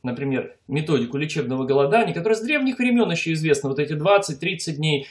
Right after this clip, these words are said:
которые потом только восстанавливал Поль Брек, там, так сказать, вот Норман Окер особенно, и сейчас вот Марва Горшаков, Нагонян тоже, так сказать, вот про голодание, ну, там уже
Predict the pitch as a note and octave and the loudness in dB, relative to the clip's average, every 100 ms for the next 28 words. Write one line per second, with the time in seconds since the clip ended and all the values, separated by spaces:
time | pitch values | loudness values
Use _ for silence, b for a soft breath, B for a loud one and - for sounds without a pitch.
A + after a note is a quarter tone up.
0 | B C#3+ D3 D3+ E3 F3 C#3 D3+ - C#3+ | B -2 -2 -2 0 0 -2 -4 0 -2
1 | - F#3 G3+ D#3 B2 A2+ A2 - B2 B2+ | 0 2 6 6 4 0 -2 2 2 4
2 | D#3 G#3+ G3 - E3 C#3+ B2+ C3 - C3+ | 6 10 8 6 2 2 2 -2 -2 -2
3 | C3+ E3 E3 C#3+ F#3 A3 F#3+ E3 E3 E3 | 2 6 8 8 8 8 8 4 2 0
4 | C3+ C#3 C#3+ C#3+ D3+ C3+ C3+ C#3+ C3+ B2+ | 2 0 0 -2 0 0 0 4 4 4
5 | C3+ - G#3+ G#3+ E3+ E3 E3+ D#3+ D3+ D#3 | 2 4 2 2 2 4 4 4 2 2
6 | C#3+ C#3 C3+ - B2+ C3+ G2+ B B - | 0 2 0 2 2 0 -2 B B 2
7 | C#3+ D3 D#3+ D3+ C3+ B2 C#3 D#3 C#3+ C3+ | 4 6 6 8 8 6 2 4 4 4
8 | B2 B2+ | 4 2